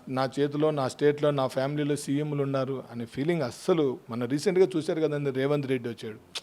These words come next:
బసవతారకం హాస్పిటల్లో ఒక డిపార్ట్‌మెంట్ ఓపెన్ చేయడానికి వస్తే, "మా అన్నయ్య బాలయ్య ఎన్నేళ్ళ నుంచి సర్వీస్ చేస్తున్నాడు, ఎన్నేళ్ళ నుంచి చూస్తున్నాం ఇలాగే ఉన్నాడు." అంటే మీరు చిన్నగా ఆలోచించండి,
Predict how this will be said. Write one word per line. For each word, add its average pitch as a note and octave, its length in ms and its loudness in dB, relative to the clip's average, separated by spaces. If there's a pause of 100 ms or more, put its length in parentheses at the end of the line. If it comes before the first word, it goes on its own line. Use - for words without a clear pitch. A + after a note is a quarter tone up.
(420)
బసవతారకం C#3+ 500 4
హాస్పిటల్లో C#3 640 2
ఒక C3 100 0
డిపార్ట్‌మెంట్ C3+ 560 4
ఓపెన్ C#3+ 280 2
చేయడానికి C3+ 340 2
వస్తే, C#3 320 -2 (600)
"మా C3+ 140 4
అన్నయ్య D#3 540 6
బాలయ్య C#3+ 580 4 (360)
ఎన్నేళ్ళ D3+ 400 2
నుంచి D3+ 580 2
సర్వీస్ C#3+ 420 2
చేస్తున్నాడు, C3 580 -2 (240)
ఎన్నేళ్ళ D3 360 2
నుంచి E3 220 0
చూస్తున్నాం D3+ 360 0
ఇలాగే C#3+ 340 4
ఉన్నాడు." B2 580 0
అంటే C#3+ 300 2
మీరు D3+ 220 -4 (160)
చిన్నగా A#3+ 320 2
ఆలోచించండి, D3+ 680 2